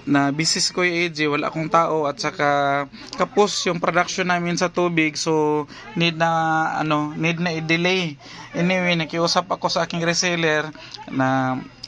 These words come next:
umokay naman, pero hindi dapat ganon. So, meron tayong mga, ano, mga measures na gagawin, paano matugunan yung kakulangan ng production namin sa tubig. So, isa sa mga option na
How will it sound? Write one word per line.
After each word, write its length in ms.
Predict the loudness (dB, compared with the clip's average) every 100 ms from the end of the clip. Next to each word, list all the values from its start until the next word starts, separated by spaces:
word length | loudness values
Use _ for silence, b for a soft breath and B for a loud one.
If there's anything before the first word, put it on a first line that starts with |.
| -2
umokay 480 | 2 2 2 0
naman, 500 | 2 0 2 0 -4 -4
pero 480 | -2 0 2 0 0
hindi 240 | 0 0
dapat 400 | 0 -2 -2 -4
ganon. 400 | 0 0 0 -2 -12 B -6
So, 480 | 0 2 4 2
meron 320 | 2 2 0 0
tayong 240 | 0 0
mga, 520 | -2 0 2 0 0
ano, 100 | 0 0
mga 200 | 0 0
measures 560 | 0 0 2 0 0
na 80 | -2
gagawin, 640 | 0 0 2 2 2 0 -6 B -4
paano 320 | 2 2 2
matugunan 640 | -2 -2 -2 2 2 2 0
yung 320 | -2 0 0 -2
kakulangan 560 | 0 2 2 2 0
ng 120 | -2 -2
production 560 | 0 0 0 0 0
namin 240 | 0 0 0
sa 160 | 0
tubig. 480 | 2 2 2 2 -2 B B -6
So, 400 | 0 2 4 2
isa 320 | 2 2 2
sa 140 | 0
mga 400 | 0 0 0 0
option 480 | 0 0 2 2 2
na 420 | 0 2 0 -2